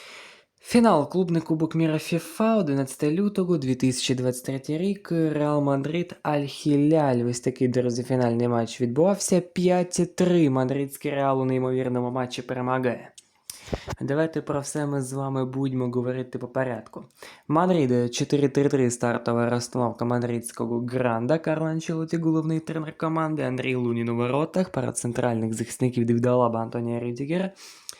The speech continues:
Дені Карвахаль, Деде Камевінга по флангах. Орлін Чуамені, Тоні Крос, Лука Модріч. Трійка півзахисників. Вінісіус Джуніор, Федеріко Вальверде, Карім Бензема.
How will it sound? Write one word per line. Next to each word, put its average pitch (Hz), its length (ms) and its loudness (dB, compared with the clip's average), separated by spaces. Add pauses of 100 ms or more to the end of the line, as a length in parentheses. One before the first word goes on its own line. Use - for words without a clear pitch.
(460)
Дені 135 260 0
Карвахаль, 127 600 -2
Деде 123 300 0
Камевінга 120 580 -2
по 117 160 -6
флангах. 131 640 -6
Орлін 113 340 -6
Чуамені, 117 460 -2
Тоні 113 240 -2
Крос, 117 460 -4
Лука 110 260 -4
Модріч. 110 540 -4
Трійка 120 420 -6
півзахисників. 143 920 -6
Вінісіус 127 500 -2
Джуніор, 160 440 -4
Федеріко 120 400 -6
Вальверде, 135 480 0
Карім 120 380 -4
Бензема. 117 680 -6